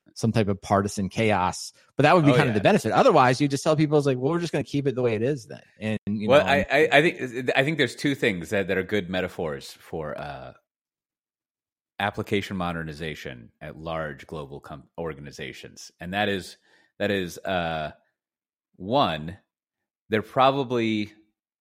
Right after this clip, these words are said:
Speaker 2: I mean, there, there must be other ones, but there are probably, like, less than a handful you know, less than five other organizations in the world that have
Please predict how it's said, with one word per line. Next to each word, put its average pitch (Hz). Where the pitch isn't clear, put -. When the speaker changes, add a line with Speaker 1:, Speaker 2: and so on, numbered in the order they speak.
Speaker 2:
I 123
mean, 120
there, 113
there 123
must 127
be 101
other 101
ones, 120
but 98
there 110
are 107
probably, 120
like, 98
less 120
than 113
a 101
handful 95
you 95
know, 65
less 98
than 92
five 80
other 107
organizations 95
in 85
the 82
world 71
that 92
have 85